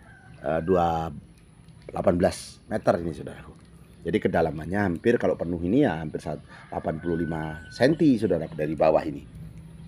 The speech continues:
Dari atas ke bawah ini. Tapi ini tidak dipenuhi. Karena apa? Ikan nila ini, eh, kalau terlalu pen-, dalam airnya justru dia anakannya sedikit ataupun kurang. Karena dia banyak lari sana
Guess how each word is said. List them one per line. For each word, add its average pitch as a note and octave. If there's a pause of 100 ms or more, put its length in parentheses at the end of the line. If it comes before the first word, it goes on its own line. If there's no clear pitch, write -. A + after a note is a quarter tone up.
(120)
Dari -
atas -
ke -
bawah C2+
ini. C#2
Tapi F#2+
ini A2
tidak F2
dipenuhi. A2+
Karena F2+
apa? C3
Ikan F2+
nila F2+
ini, D3+ (1500)
eh, F2+
kalau F#2+
terlalu G2
pen-, G2
dalam G#2
airnya G2
justru B2+
dia A#2
anakannya G2
sedikit -
ataupun E2
kurang. D#2 (340)
Karena D#2
dia D#2+
banyak D#2
lari D2+
sana D2